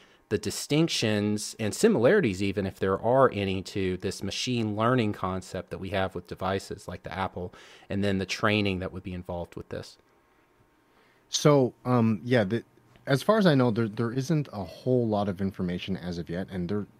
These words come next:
Speaker 2: lots of people have lots of questions, and you've posed some great ones too. We still don't know exactly, like,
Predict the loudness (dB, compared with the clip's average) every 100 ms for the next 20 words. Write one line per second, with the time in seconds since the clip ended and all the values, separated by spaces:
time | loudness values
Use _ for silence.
0 | _ -20 -16 2 4 4 2 2 2 2
1 | 0 0 0 0 -4 -6 -6 -6 -4 -4
2 | -2 -4 -4 -2 0 0 0 0 0 0
3 | -2 -4 -2 -2 -2 -6 -4 -2 -4 -6
4 | -20 -20 -20 _ 2 6 6 6 6 8
5 | 8 4 4 2 4 4 2 2 0 0
6 | 0 0 -2 -6